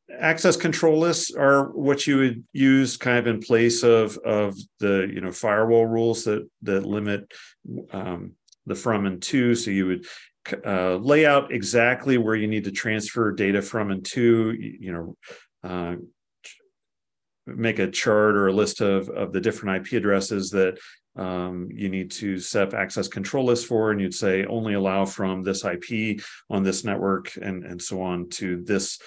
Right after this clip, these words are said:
uh, data transfer node or to our network only on this port, um, using V lans where, where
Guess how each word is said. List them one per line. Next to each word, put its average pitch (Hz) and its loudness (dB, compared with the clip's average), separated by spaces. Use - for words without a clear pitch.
uh, 90 -2
data 95 0
transfer 95 -6
node 90 -2
or 87 0
to 87 -8
our 95 -2
network 92 -4
only 123 4
on 107 0
this 98 0
port, - -6
um, 87 -4
using 98 2
V 110 2
lans 104 0
where, 95 2
where 90 -6